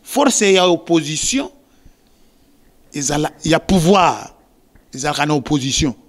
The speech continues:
Parce qu'opposition, une opposition forte, akosala ba pression,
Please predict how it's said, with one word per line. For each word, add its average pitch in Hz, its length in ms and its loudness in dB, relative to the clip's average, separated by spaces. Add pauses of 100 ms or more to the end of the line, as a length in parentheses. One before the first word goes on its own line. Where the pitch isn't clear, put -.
(720)
Parce - 160 -4
qu'opposition, 185 760 0 (1000)
une 285 120 4
opposition 190 760 0 (600)
forte, - 560 -4 (500)
akosala 220 800 2 (600)
ba 180 140 0
pression, 285 600 0